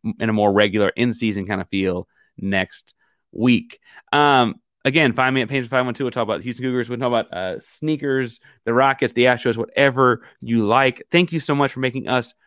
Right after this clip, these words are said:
your first listen of the day. If you're looking for a second listen of the day, I'm gonna recommend Locked On College Basketball, because even on days the Houston Cougars aren't playing, college basketball is having a really fun season.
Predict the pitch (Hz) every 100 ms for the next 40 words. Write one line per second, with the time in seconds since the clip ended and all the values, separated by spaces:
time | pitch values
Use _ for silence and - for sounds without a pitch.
0 | - 127 113 - 190 175 - - _ -
1 | 117 120 107 98 101 98 92 _ _ _
2 | - 135 147 160 208 214 175 180 180 147
3 | - 190 190 123 113 - 104 101 104 104
4 | 101 - _ _ - 131 143 135 131 127
5 | 120 113 104 _ - 117 123 - 117 107
6 | 98 87 139 160 156 135 135 123 123 113
7 | - 196 202 190 135 135 127 117 143 131
8 | 131 120 113 - - 127 123 123 117 _
9 | _ _ - 180 156 156 151 123 127 120
10 | 104 95 151 127 - - 107 156 143 120
11 | 139 226